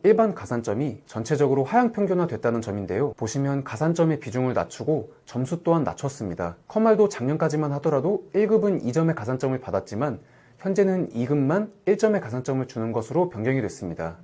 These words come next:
이러한 부분에서 추가적으로 궁금하신 분들은 화면을 잠시 멈추셔서 확인하셔도 좋을 것 같습니다. 이제 이 차 필기 선발에 대해서 변경점을 한번 알아보자면, 기존의 필기 시험으로 도합 이백 점의 배점을 갖고 있었지만, 언어 능력,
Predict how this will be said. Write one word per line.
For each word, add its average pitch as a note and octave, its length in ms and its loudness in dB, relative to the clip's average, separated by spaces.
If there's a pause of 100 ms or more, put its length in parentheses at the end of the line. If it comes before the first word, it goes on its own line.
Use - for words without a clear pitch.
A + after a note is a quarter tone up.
(120)
이러한 E3+ 320 2
부분에서 D3 420 -2
추가적으로 G3+ 520 2
궁금하신 B2+ 480 -2
분들은 B2 560 -2
화면을 G#3+ 380 0
잠시 A2 260 -6
멈추셔서 B2+ 640 -2
확인하셔도 F3+ 600 0
좋을 A#2 220 -2
것 C#3 100 -2
같습니다. F2 560 -4 (100)
이제 D#3 480 0
이 C#3 160 -4
차 F#3 240 -2
필기 A3 220 2
선발에 G#3 340 4
대해서 C3 440 0
변경점을 C3 560 2
한번 C#3 220 -2
알아보자면, G2+ 600 -2
기존의 E3 420 2
필기 A3+ 240 2
시험으로 F#3 460 2
도합 D3 400 2
이백 E3+ 280 2
점의 F3 300 0
배점을 C3 380 -2
갖고 A#2+ 260 -4
있었지만, A2+ 560 -4 (460)
언어 C#3 140 4
능력, C3+ 460 0